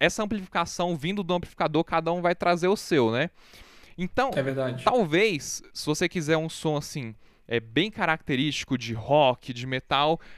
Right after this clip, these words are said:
Speaker 1: você possa colocar nesse fluxo de sinal, é, uma equalização, pra se você quiser equalizar mais ou menos uma frequência que outra ali,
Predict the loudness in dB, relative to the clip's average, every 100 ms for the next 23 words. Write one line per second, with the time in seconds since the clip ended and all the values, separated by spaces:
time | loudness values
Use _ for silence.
0 | -2 0 6 6 6 4 4 4 2 -2
1 | 0 -2 -2 -4 -2 -2 -2 -14 -8 -4
2 | 0 2 2 -4 -20 -20 _ _ _ _
3 | _ -2 2 2 0 -6 -12 0 2 6
4 | 4 6 2 4 2 2 -4 2 2 2
5 | -2 -2 -2 0 6 6 6 2 -10 -2
6 | 0 4 2 4 2 2 4 4 2 -2
7 | 0 -2 -4 -8 -16 -20 -10 -2 -2 0
8 | -2 0 -2 0 -4 -4 0 4 4 4
9 | 4 4 2 -2